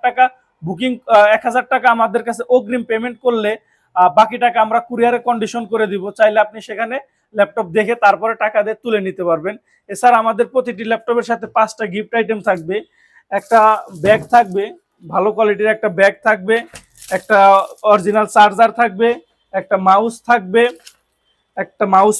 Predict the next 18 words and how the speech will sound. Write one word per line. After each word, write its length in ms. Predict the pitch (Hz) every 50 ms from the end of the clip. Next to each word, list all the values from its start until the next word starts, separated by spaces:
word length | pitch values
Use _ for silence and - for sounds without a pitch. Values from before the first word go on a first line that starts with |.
| - -
প্যাড 200 | 226 226 233 220 - -
থাকবে, 280 | 247 240 208 196 233 240
আর 120 | 208 196
একটা 200 | 196 - - 226
পাওয়ার 300 | - - 196 196 202 202
কেবল 240 | 180 214 208 196 190
থাকবে। 300 | - 202 185 165 160 190 208 - _ _ _ _ _ -
এই 60 | 190
সমস্ত 380 | - - 233 233 240 233 - -
কিছু 240 | 247 202 233 226 - 254
আপনারা 320 | 247 - 220 226 247 262 269
গিফট 320 | 254 175 208 233 - - -
হিসাবে 300 | 214 202 240 240 233 262
আমাদের 340 | 262 226 208 202 185 170 185
কাছ 120 | 196 196 -
থেকে 160 | _ 208 190 196
পেয়ে 280 | - 214 202 196 180 175
যাবেন। 240 | 170 160 185 202